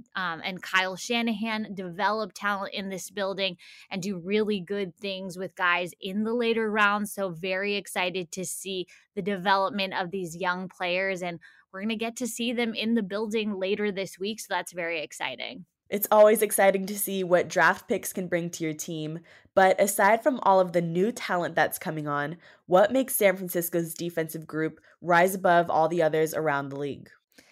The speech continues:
Speaker 1: Yeah, I think a lot of it has to do with the return,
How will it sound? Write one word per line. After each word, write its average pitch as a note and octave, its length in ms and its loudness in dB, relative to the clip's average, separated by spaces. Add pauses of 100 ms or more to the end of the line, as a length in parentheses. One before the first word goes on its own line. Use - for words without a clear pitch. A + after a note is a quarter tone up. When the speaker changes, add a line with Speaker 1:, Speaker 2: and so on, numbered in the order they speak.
(260)
Speaker 1:
Yeah, C4 180 2
I G3+ 140 4
think A3+ 380 -4
a A3+ 80 -8
lot G3 320 -4
of F#3+ 100 -6
it F#3+ 80 -2
has F3+ 360 -6
to F3 60 -14
do E3+ 220 -4
with E3 220 -8
the F3 100 -6
return, E3 560 -8